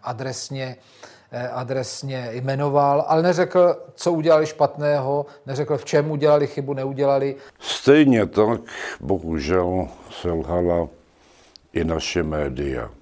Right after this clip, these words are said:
Speaker 2: Zejména nenávistná byla média vlastněná Zdeňkem Bakalou. A já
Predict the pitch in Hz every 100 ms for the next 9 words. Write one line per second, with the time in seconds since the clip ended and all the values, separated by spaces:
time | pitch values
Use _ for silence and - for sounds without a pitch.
0 | _ _ _ _ _ _ _ _ _ _
1 | _ _ _ _ _ 85 85 131 143 139
2 | 117 101 90 87 90 95 95 87 92 -
3 | - - 90 98 95 95 92 71 - 78
4 | 90 82 73 82 85 78 92 92 90 92
5 | - _ _ - - - - _ 67 78
6 | 95 - - - 101 101 101 95 95 95
7 | 71 - - 76 82 73 87 85 - 92
8 | 90 87 85 - 62 71 - 76 71 64
9 | 62 58 - _ _ _ _ _ _ _
10 | _ - - - - - _ - - 82
11 | 87 101 117